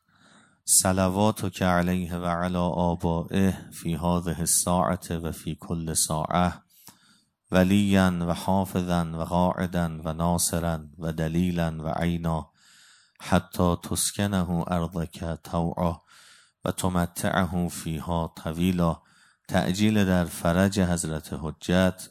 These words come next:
افزودن بر تأییدات سید و قائدمون، قبولی طا-، طاعات و اعمال، صلوات ختم بفرمایید. اللهم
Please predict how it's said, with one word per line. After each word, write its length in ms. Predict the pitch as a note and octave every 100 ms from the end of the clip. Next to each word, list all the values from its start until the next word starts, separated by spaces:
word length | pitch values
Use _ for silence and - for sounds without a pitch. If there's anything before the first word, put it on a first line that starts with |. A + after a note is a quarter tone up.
| -
افزودن 840 | E2+ F2 - - F2 E2 F2+ G2+ G2+
بر 180 | F#2+ F2+
تأییدات 840 | - E2+ E2 D#2+ D#2+ D#2+ D2+ -
سید 500 | - E2+ D#2+ D2+ D2 -
و 80 |
قائدمون، 880 | D2+ D#2+ D2 - F#2 F#2 F2+ F2+ F2+ - _ - - - - _ -
قبولی 600 | E2+ F2 F2 F2 G#2+ G#2+
طا-، 540 | G2+ F#2 F2+ F2 - -
طاعات 580 | E2 D#2+ E2 E2+ - E2
و 20 |
اعمال، 760 | E2 E2 - E2 F#2 G#2 G#2
صلوات 680 | G2+ - F2+ E2 D#2 D#2+ -
ختم 440 | - D#2+ - - -
بفرمایید. 380 | - - - _ _ - - - - - - - -
اللهم 720 | F#2+ F#2 F2 E2 D#2+ E2 E2+